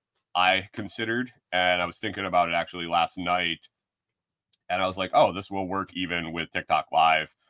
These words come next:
um, and adding that into, uh, into the mix. So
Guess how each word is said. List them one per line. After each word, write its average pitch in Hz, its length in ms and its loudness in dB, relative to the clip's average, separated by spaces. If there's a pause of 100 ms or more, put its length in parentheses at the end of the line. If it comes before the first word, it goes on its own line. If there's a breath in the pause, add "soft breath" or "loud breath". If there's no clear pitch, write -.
(200)
um, 80 260 4
and 82 220 -2
adding 80 500 0
that 78 380 2
into, 73 1120 -10 (120)
uh, 60 220 -4 (160)
into 82 340 -8
the 71 100 -12
mix. - 420 -6
So 65 200 -8